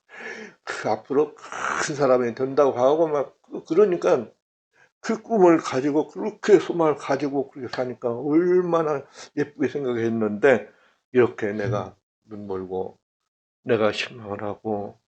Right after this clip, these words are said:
내 원망을 하고 이러니까 아버지가 저렇게, 저러다가는 돌아가시겠다 해가지고 그때부터 눈 멀기 전에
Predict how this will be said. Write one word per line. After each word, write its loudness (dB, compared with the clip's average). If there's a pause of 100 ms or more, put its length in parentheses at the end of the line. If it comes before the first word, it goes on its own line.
내 -6
원망을 -2
하고 -10
이러니까 -10
아버지가 -6
저렇게, -6 (460)
저러다가는 4
돌아가시겠다 -6
해가지고 4
그때부터 -4 (680)
눈 -4
멀기 -2
전에 8